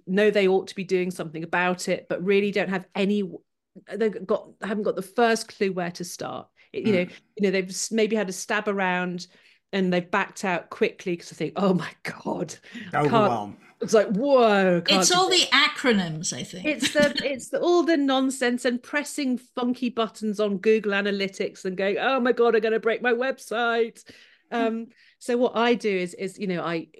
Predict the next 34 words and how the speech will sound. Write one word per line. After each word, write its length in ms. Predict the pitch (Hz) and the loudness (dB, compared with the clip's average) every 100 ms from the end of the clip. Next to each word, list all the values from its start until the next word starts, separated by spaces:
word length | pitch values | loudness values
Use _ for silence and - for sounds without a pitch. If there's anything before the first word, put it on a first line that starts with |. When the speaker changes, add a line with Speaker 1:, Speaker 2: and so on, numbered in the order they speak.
| - 175 | -18 -8
Speaker 1:
got, 300 | 175 - - | -6 -6 -4
you 80 | 190 | 0
know, 240 | 160 151 - | 0 -2 -8
a 60 | |
very, 380 | 156 202 196 196 | -2 2 4 4
very 240 | 185 170 | 2 -2
structured 480 | 180 - 220 180 180 | -4 -2 -4 -4 -12
approach. 460 | 180 - 160 - - | -10 -4 -4 -4 -4
You 80 | 156 | -6
know, 40 | |
this 200 | 156 208 | -4 0
is 140 | 226 190 | 0 0
where 180 | 175 | -2
we 80 | 170 | -2
start. 380 | 170 160 156 - | -6 -4 -4 -2
This 160 | 226 233 | -4 -4
is 100 | 202 | -4
what 160 | 185 | -4
you 80 | 185 | -4
do 160 | 180 170 | -4 -6
next. 320 | 156 - - | -6 -8 -8
It's 160 | - | -8
step 400 | - - 226 - | -8 -4 -4 -4
by 160 | - 180 | -6 -6
step, 500 | 175 - 156 147 - - | -6 -6 -4 -4 -8 -8
Speaker 3:
Mm-hmm. 260 | 185 175 175 _ _ - | -8 -6 -10 _ _ -2
Speaker 1:
hand 260 | 220 220 | 2 2
holding 440 | 196 185 170 165 160 - | 0 -2 -2 -4 -6 2
all 200 | 208 208 | 2 2
the 80 | |
way 220 | 196 170 175 | -2 -4 -8
through, 500 | - 165 160 160 160 - | -10 -4 -2 -2 -6 0
basically 520 | 196 202 - - 175 | 0 0 -4 -4 -6
with, 200 | 170 165 | -4 -8